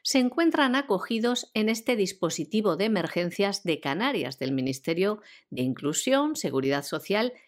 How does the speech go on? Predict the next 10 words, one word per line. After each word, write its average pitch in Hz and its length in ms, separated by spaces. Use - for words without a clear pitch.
y 175 140
Migraciones. - 880
Están 247 320
repartidos 254 800
entre 220 480
centros 214 600
de 156 80
emergencia, 131 580
instalaciones 139 680
cedidas 147 680